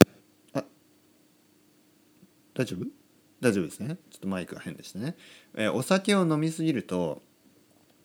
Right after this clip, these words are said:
あの、次の日に気持ちが悪くなるんですよね。二日酔いというやつです。で、やっぱり昔、二十何歳の時よりも二日酔いがね、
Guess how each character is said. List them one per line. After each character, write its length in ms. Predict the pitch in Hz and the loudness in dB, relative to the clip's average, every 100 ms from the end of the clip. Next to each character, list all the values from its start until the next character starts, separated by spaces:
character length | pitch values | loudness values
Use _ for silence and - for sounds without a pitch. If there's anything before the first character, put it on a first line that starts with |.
| _ - | _ -10
あ 160 | 101 90 | -6 -4
の、 320 | 76 67 67 | -6 -10 -12
次 240 | - 139 202 | -2 2 4
の 60 | |
日 160 | 208 131 | 4 2
に 260 | 110 76 - _ - - - | 0 -2 -12 _ -20 -20 -14
気 100 | - | -2
持 120 | 151 | 0
ち 120 | 143 143 | 2 4
が 100 | 131 | 4
悪 160 | 120 | 4
く 100 | - | 2
な 80 | 71 | -8
る 80 | 67 | -14
ん 20 | |
で 40 | - | -14
す 100 | 110 | -4
よ 60 | |
ね。 160 | 156 185 - - - - - | -4 -4 -10 -20 -20 -20 -20
二 260 | - - - | -14 -10 0
日 140 | 123 | 2
酔 160 | 107 101 | 4 2
い 40 | |
と 80 | - | -2
い 80 | 82 | -4
う 20 | |
や 60 | - | -6
つ 120 | - | -12
で 80 | - | -18
す。 200 | - - - - - - - | -20 -20 -20 -20 -20 -20 0
で、 920 | 123 123 120 120 120 117 117 110 104 - | 6 6 6 6 4 4 2 0 -4 -8
や 80 | |
っ 40 | 110 | 2
ぱ 100 | 143 | 4
り 80 | 98 | 4
昔、 1160 | 95 95 101 - 98 90 87 82 82 82 82 - _ - | 2 -2 -4 -2 -2 0 0 -2 -2 -4 -6 -12 _ -8
二 160 | 95 | -6
十 560 | 90 95 92 87 82 80 | -2 0 0 -2 -4 -6
何 220 | 87 95 | -4 -6
歳 180 | - 80 | -6 -8
の 80 | 76 | -8
時 280 | - - 80 | -10 -8 -6
よ 60 | |
り 100 | 73 | -6
も 260 | 73 90 73 | -4 -4 -6
二 240 | - - - | -10 -12 -2
日 120 | 107 | 2
酔 140 | 101 | 2
い 60 | 95 | 2
が 120 | 90 | -2
ね、 360 | 92 165 - | -4 -6 -10